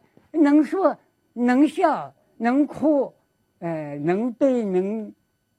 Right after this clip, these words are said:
还能表现，传达，这，这个是人之才。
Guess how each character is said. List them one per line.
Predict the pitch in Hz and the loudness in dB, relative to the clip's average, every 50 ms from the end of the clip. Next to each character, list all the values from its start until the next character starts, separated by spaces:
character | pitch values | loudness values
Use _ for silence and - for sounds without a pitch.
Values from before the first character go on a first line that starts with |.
| _ _ _ | _ _ _
还 | - - 214 254 | -6 2 2 2
能 | 277 254 240 226 202 165 | 4 2 -2 -4 -4 -4
表 | 190 160 139 151 | -6 -6 -6 -10
现， | - - 165 - - _ _ _ _ _ _ _ _ _ _ _ | -10 -10 -12 -12 -12 _ _ _ _ _ _ _ _ _ _ _
传 | - - - 208 214 240 | -16 -2 0 0 0 0
达， | 233 208 151 156 160 180 _ _ _ _ _ _ _ _ _ _ _ _ | -4 -10 -14 -14 -16 -20 _ _ _ _ _ _ _ _ _ _ _ _
这， | - - - 185 151 151 160 160 _ _ _ - - - _ _ _ _ _ _ _ _ | -16 -14 -14 -14 -14 -16 -20 -20 _ _ _ -14 -14 -14 _ _ _ _ _ _ _ _
这 | - 269 285 269 262 254 240 214 | 2 2 2 4 4 0 0 -2
个 | 180 196 190 190 170 147 127 _ _ _ _ _ _ | -2 -4 -4 -4 -6 -12 -14 _ _ _ _ _ _
是 | _ - 220 233 202 175 165 | _ -4 -2 -2 0 0 0
人 | 160 175 170 180 214 254 240 | 0 2 2 2 0 0 -2
之 | 196 220 196 180 170 160 | 0 -2 -2 -2 -4 -8
才。 | _ - - 156 160 156 170 | _ -14 -16 -14 -14 -14 -16